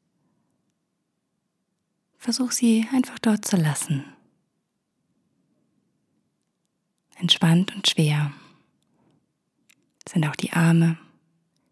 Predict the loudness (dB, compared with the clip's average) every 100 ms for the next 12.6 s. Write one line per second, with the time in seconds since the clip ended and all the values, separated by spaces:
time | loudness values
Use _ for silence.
0 | -20 -10 -2 2 2 2 -4 -8 _ _
1 | _ _ _ _ _ _ _ _ _ -4
2 | -4 -2 -2 -2 -4 -12 -20 _ _ _
3 | _ _ _ _ _ _ _ _ _ _
4 | _ _ _ _ _ _ _ _ _ _
5 | _ _ _ _ -6 -2 0 0 -4 -4
6 | _ -2 -2 0 0 0 2 0 0 -4
7 | -2 0 0 0 2 2 2 -2 -2 -2
8 | -2 -4 -2 -2 -2 -6 -8 -10 -10 _
9 | _ _ _ _ _ _ _ _ _ -16
10 | 0 2 4 4 2 0 -10 _ _ _
11 | _ _ _ _ _ -4 -2 0 2 4
12 | 6 4 2 -6 -10 -14